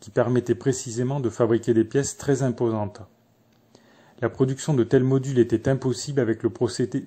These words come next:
le procédé de la frappe manuelle au marteau, qui était utilisé jusque-là.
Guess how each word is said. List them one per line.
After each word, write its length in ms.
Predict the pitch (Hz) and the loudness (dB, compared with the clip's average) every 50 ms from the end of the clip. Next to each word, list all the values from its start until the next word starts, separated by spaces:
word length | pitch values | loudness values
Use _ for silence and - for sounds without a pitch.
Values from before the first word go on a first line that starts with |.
| - 110 123 | -8 -8 -4
le 160 | 113 110 101 | -2 -2 -4
procédé 540 | - - - 131 127 - - 123 120 131 117 | -2 -2 -2 -2 -2 -2 -2 -2 -2 0 0
de 80 | 110 | 0
la 120 | 104 107 104 | 0 0 -2
frappe 320 | - - 131 120 - - | -2 -2 -2 -2 -2 -4
manuelle 440 | 110 113 123 123 123 127 131 127 117 | -2 -2 0 0 2 2 2 2 2
au 60 | 113 | 2
marteau, 520 | 107 104 101 - - - 131 143 156 - - _ | 0 0 -4 -4 -6 -4 -4 -4 -4 -6 -12 _
qui 100 | - 120 | -2 -2
était 160 | 113 - 120 | 0 0 -2
utilisé 400 | 117 107 - - 120 123 123 147 | -4 -4 -6 -8 -8 -6 -4 -6
jusque-là. 540 | 131 123 123 - - - 117 107 98 - - | -6 -6 -10 -6 -2 -2 0 0 -2 -4 -10